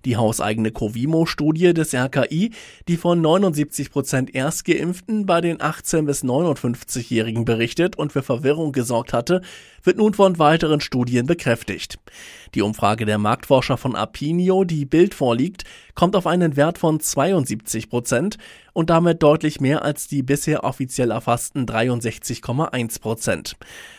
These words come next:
Das wären knapp vier Komma eins Millionen Erstgeimpfte mehr als gedacht.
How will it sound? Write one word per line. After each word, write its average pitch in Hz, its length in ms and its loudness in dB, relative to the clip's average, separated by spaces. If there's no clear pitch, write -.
Das - 160 -4
wären 101 260 -4
knapp - 280 -2
vier 131 200 0
Komma 117 280 -2
eins 127 340 -4
Millionen 117 640 -2
Erstgeimpfte 139 840 -2
mehr 123 260 0
als - 280 -8
gedacht. - 500 -4